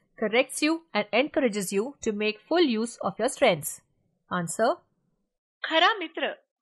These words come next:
Speaker 2: तुमच्या दोषांकडे दुर्लक्ष करून तुमच्या चुका दुरुस्त करतो व तुम्ही तुमच्या सर्व शक्तीचा वापर करावा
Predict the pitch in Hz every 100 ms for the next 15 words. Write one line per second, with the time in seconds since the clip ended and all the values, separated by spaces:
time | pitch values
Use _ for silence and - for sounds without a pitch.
0 | - 302 285 370 262 220 - 247 247 262
1 | 294 220 220 226 - 240 311 330 220 240
2 | _ _ - 302 285 349 - 262 233 277
3 | 269 220 247 - 269 - 196 190 196 _
4 | _ _ _ _ _ 247 285 277 254 277
5 | 370 277 247 262 254 269 262 349 392 262
6 | - 254 240 254 214 202 233 226 214 214
7 | 262